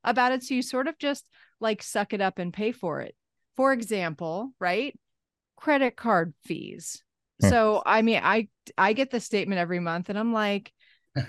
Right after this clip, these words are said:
Speaker 1: "Why can't everybody just write a friggin' check?" <laughs> You know, because we pay so much money towards these credit card fees. And if you try to read the statement, you can't. It's not, it's too hard. Like, I can't do it.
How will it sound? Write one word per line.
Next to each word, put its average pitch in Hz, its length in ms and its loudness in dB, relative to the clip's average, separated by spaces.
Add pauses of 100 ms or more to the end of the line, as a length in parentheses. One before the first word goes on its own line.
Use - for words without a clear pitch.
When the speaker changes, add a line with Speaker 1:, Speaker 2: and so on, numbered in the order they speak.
(720)
Speaker 1:
"Why 285 140 4
can't 339 300 0
everybody 196 440 -2
just 180 220 -8
write 160 160 -6
a 165 80 -10 (100)
friggin' 160 300 -6
check?" 156 340 -10 (140)
<laughs> - 140 -16
You 285 140 0 (220)
know, - 300 2 (580)
because 277 380 2
we 277 160 0
pay 294 220 0
so 254 320 -2
much 247 280 0
money 262 240 0
towards 220 260 -4
these 214 180 -6
credit 254 260 -4
card 196 240 -2
fees. 185 360 -4 (540)
And 247 300 0 (240)
if 254 160 -2
you 262 100 2
try 262 280 0
to 285 100 0
read 262 260 -2
the 254 80 -2
statement, 196 540 -4
you 202 140 -4
can't. 202 520 -2 (300)
It's - 240 -6
not, 202 300 0
it's 202 160 -4
too 277 180 0
hard. 170 320 2
Like, 180 180 0
I 196 140 4
can't 196 320 -4
do 160 140 -4
it. 180 180 -6